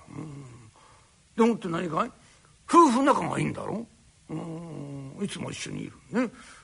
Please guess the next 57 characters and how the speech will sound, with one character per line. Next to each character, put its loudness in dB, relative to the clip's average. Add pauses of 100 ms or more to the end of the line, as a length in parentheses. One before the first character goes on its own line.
(100)
で、 2 (220)
お 0
ま 8
ん 4
ま 6
食 4
べ 0
る -2
時 -2
に -2
離 4
れ -2
で、 -2 (380)
二 8
人 2
っ -10
き -2
り 0
で -8
食 -6
べ -6
る -10
の -16
か -4
い？ -10 (540)
二 8
人 4
っ -6
き 0
り 2
か、 0
そ -6
う -8
そ -12
う -16
そ -16
う。 -20
二 -20
人 4
っ -2
き -16
り。 -12
誰 8
も 2
来 -4
な -6
い -10
で -14
す -18
か -6
ら。 -6 (200)
お 8
嬢 2
さ -4
ん、 -8
お -10
嬢 -8